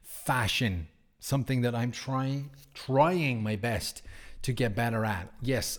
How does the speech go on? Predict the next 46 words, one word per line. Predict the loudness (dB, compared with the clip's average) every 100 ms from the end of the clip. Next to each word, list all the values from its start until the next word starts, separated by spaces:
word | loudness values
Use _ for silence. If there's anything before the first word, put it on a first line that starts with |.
| -2
I'm | 0
wearing | 0 0 0
a | -2
Thin | -2 -2 0
Lizzy | 0 0
hoodie | 0 -2 -2
right | -4 -4
now. | -4 -4 -6 -14 -6
It's | -2 0
because | 2 4 4
I | 4
like | 2 0
Thin | 0 0 2
Lizzy. | 0 -2 -6 -8
I | -4
like | -2 -4 -4
all | -2 0
of | 0
their | 0
music. | 2 2 0 -6
But | -2
I'm | 0
not | 0 2
talking | 0 2 2
about | 0 0
Thin | 0 0
Lizzy | 2 2
now. | 0 -2
I'm | -2
talking | 0 2 0
about | 2 2 0 -4 -14 -20 -20 -20 _ -4
lola | 2 4 4 2 0 -4
tong | -4 0 2 2 0 -2 -6 -4
dot | 0 0 -2
com. | -4 0 0 -2 -2
Go | 0
to | 2
lola | 2 2 2 0
tong | 2 2 4
dot | 4 4
com. | 4 2 2
Have | 0 0
a |
look | 0 2 2 0
at | -2 0
their | 0 0